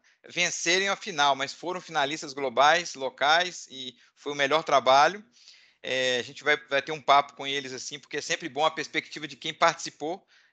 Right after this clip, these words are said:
e aí eu tenho algumas perguntas pra trazer. Quem quiser trazer pergunta também, é, a hora é agora, né? É, e, e aí a gente podia começar um pouquinho, ô, ô, ô, Arraes, colocando o vídeo,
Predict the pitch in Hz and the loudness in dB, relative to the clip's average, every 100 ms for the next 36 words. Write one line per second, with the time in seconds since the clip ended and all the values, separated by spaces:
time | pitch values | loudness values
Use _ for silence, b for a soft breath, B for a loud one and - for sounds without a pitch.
0 | _ 135 139 143 139 151 165 160 151 160 | _ -10 -2 2 2 0 -2 -2 -2 -6
1 | - 147 139 151 139 143 143 135 117 160 | 0 0 0 -10 -8 -8 0 0 2 0
2 | 170 190 190 156 160 160 151 131 156 151 | 0 -2 -2 2 2 4 2 0 -2 -4
3 | 127 139 135 131 120 127 117 104 b b | -4 -8 -10 -8 -4 -4 -6 -10 b b
4 | - 127 123 127 135 156 147 127 127 151 | -6 0 2 4 6 6 8 4 4 2
5 | 190 208 _ _ 131 165 214 b b b | 2 0 _ _ -6 -6 -6 b b b
6 | - 135 135 135 131 127 123 113 _ _ | -4 0 2 0 0 -2 -2 -6 _ _
7 | _ _ - 170 170 170 170 165 160 147 | _ _ -16 -10 -8 -8 -6 -6 -6 -6
8 | 127 117 _ _ _ _ _ 185 190 175 | -8 -12 _ _ _ _ _ 4 6 6
9 | 185 208 - 202 202 - 226 202 - 196 | 2 -2 -14 -8 -8 -4 -2 -2 2 4
10 | 220 180 180 180 185 160 - 220 240 175 | 6 4 0 -8 -6 -6 -6 -4 -4 -4
11 | 135 143 139 135 123 143 135 135 123 113 | -6 -4 -2 -2 0 2 6 6 4 2
12 | - _ _ 196 185 - 208 247 208 131 | -10 _ _ 0 0 0 -2 -2 -12 -12
13 | 180 214 139 127 | -8 -6 -8 -14